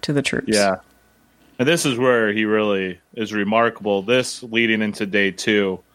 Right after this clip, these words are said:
Speaker 2: Um, yeah, he just, he steps up to the ball, makes a name for himself.
Speaker 1: Mm-hmm. Hancock the Superb.
Speaker 2: Almost brings him to the White House.
Speaker 1: That's, who does he lose against again?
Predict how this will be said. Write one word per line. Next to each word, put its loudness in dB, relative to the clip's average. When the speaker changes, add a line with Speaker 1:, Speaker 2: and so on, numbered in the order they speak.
Speaker 2:
Um, 2
yeah, 4
he 0
just, -2
he -8
steps 0
up 0
to -4
the -4
ball, 4
makes -2
a -2
name 2
for 0
himself. -4
Speaker 1:
Mm-hmm. 0
Hancock 2
the 0
Superb. -4
Speaker 2:
Almost 0
brings 2
him -4
to -2
the -2
White 4
House. -2
Speaker 1:
That's, -2
who 0
does -2
he 6
lose 2
against -2
again? -4